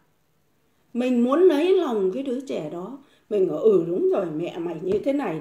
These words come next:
này không được, rồi bố mày như thế này không được, làm như thế này là không đúng." Đấy là cái kiểu mình về hùa mấy cái đứa trẻ con đó, mấy cái đứa nhỏ đó. Rồi mình nói xấu bố mẹ nó. Nhưng nếu mình là một người tốt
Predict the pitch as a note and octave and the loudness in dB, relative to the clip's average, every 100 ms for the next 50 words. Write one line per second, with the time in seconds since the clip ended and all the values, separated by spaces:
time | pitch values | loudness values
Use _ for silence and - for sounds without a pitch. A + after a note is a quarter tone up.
0 | D3 D#3 - A3 A3 F#3+ C#3+ - D3+ D#3+ | -8 -12 -10 -8 -2 -2 -4 -8 -6 -2
1 | G3 F4 D4 E3 - C#4 B3+ B3+ F#3+ - | -2 -2 -2 -2 -4 -4 -4 -4 -6 -4
2 | A3+ G3 F3+ - - - D#4 - F#3+ F#3 | -4 -2 -4 -6 -18 -20 -18 -8 -6 -2
3 | F#3+ B3+ B3 C4+ B3 F3 E3+ E3 A3+ A#3 | 0 0 -4 -6 -6 -8 -8 -6 -4 2
4 | G#3+ B3+ F4+ _ _ _ _ _ _ G#3 | 2 2 -6 _ _ _ _ _ _ 0
5 | A3+ E4+ B3 F3+ - _ _ _ _ _ | 2 2 -2 -6 -12 _ _ _ _ _
6 | _ - D4+ A#3 F3+ D#3+ F3 F3 F#3+ F#3 | _ -12 -12 -2 -2 -2 -6 -2 -2 -2
7 | - A#3+ G#3+ G3 E3+ F3 D3 - B3+ A#3 | -2 0 4 4 2 -4 -8 -8 -6 -4
8 | A#3+ F#3 - F#3 F#3 F#3 G#3+ - _ _ | -4 -6 -6 -6 -6 -10 -12 -18 _ _
9 | _ _ - A#3 A#3 G#3 G3+ B3 G3 - | _ _ -12 -10 -6 -4 -4 -4 -8 -12
10 | E3 G#3 A#3 _ _ _ _ _ _ G#3 | -14 -16 -20 _ _ _ _ _ _ -2
11 | G3 E3+ E3+ G3 C4+ - B3 D#4+ G#4 C4+ | 0 0 -2 -2 -4 2 2 2 -2 -4
12 | C#4+ C#4 - - - - _ _ _ _ | -4 -4 -8 -8 -12 -16 _ _ _ _
13 | _ _ _ _ - D4+ D4+ C#4+ F4 D#4+ | _ _ _ _ -4 0 2 2 2 2
14 | A3 G#3 G3 F#3 F3 F3 F3 F#3 F3 E3+ | 0 0 2 0 -2 -4 -4 -4 -4 -6
15 | C#4+ | -8